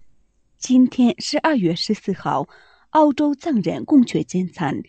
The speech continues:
在达兰萨拉西藏展览馆举办的题为《草原牧人》的图片展览，展出了他于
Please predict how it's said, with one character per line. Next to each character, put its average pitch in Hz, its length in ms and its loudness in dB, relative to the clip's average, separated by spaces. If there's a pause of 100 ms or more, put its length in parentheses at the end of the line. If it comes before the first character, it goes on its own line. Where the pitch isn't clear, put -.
(400)
在 220 260 6
达 214 180 0
兰 220 180 2
萨 214 180 -4
拉 208 180 2
西 - 180 -4
藏 190 260 0
展 196 160 -2
览 196 160 0
馆 - 260 -8 (320)
举 247 160 0
办 302 140 2
的 170 120 2
题 196 280 -4
为 151 300 -4 (340)
《草 214 220 2
原 277 200 4
牧 339 160 4
人》 170 180 0
的 - 220 -4
图 - 120 -8
片 202 260 0
展 170 220 -6
览， 156 260 -6 (380)
展 233 220 2
出 349 160 -2
了 202 200 4
他 311 300 -4
于 170 200 0